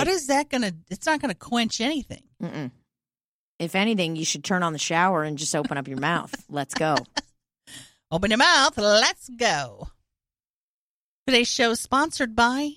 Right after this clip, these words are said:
Speaker 1: Dixie Cup.
Speaker 2: Mm-hmm. Yep, that's your next present.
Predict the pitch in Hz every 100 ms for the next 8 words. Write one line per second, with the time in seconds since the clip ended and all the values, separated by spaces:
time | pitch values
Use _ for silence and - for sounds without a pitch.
0 | _ _ _ - 453 - - - - -
1 | _ - 180 180 180 208 226 - _ _
2 | 202 233 - _ 190 190 214 208 220 -
3 | - 226 208 196